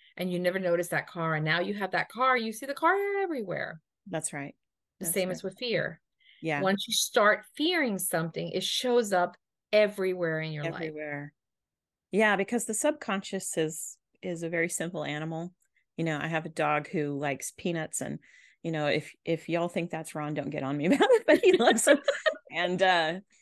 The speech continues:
Speaker 2: and he doesn't know salted peanuts, roasted peanuts, peanut butter. He doesn't know, like,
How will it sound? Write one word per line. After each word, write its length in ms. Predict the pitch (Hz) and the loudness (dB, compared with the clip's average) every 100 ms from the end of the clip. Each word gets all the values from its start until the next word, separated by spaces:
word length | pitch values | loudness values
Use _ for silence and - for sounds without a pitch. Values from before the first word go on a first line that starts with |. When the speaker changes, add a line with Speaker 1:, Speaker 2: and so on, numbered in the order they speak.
| _ _ _ _ - | _ _ _ _ -2
Speaker 2:
and 300 | 190 190 190 - | 2 4 2 -2
he 200 | 240 254 | 2 4
doesn't 400 | 277 247 220 170 | 6 4 0 0
know 260 | 170 170 | 0 0
salted 400 | 170 180 180 165 | -2 -4 -4 -8
peanuts, 360 | - 175 160 - | -8 -6 -6 -2
roasted 300 | 160 - 165 | -2 -4 -4
peanuts, 420 | 175 170 160 - | -2 -2 -4 -4
peanut 260 | 196 175 165 | -2 -2 0
butter. 280 | 156 156 | 2 2
He 100 | 156 | 2
doesn't 320 | 190 190 196 156 | 0 0 -2 -4
know, 480 | 156 156 151 156 190 | -4 -2 -2 -4 -4
like, 340 | 156 - - | -6 -6 -12